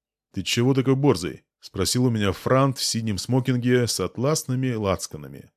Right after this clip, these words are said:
Я смерил его взглядом и ничего не ответил. Стоял и продолжал смотреть на него, прикидывая, тут дать ему в морду или из уважения хозяевам дома вывести его на улицу и уже там отпинать.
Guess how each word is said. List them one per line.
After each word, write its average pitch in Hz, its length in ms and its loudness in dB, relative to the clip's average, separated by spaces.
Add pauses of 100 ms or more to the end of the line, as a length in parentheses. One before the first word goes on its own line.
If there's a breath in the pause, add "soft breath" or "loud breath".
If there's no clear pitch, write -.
(260)
Я 82 240 -2
смерил 147 360 4
его 131 120 6
взглядом 147 460 6
и 113 180 -2
ничего 117 360 0
не 104 80 0
ответил. 87 440 -4 (140)
Стоял 117 520 4
и 110 140 -6
продолжал 98 480 0
смотреть 98 420 -2
на 85 60 -4
него, 76 420 -10
прикидывая, 92 720 0 (180)
тут 143 180 4
дать 123 200 6
ему 107 200 0
в 101 60 -2
морду 104 480 2
или 92 240 -4
из 92 120 -2
уважения 107 480 2
хозяевам 101 520 -2
дома 127 420 2 (120)
вывести 120 580 2
его 104 140 -2
на 104 100 -2
улицу 120 520 2 (140)
и 104 120 -6
уже 107 180 -2
там 107 300 -4
отпинать. 85 520 -12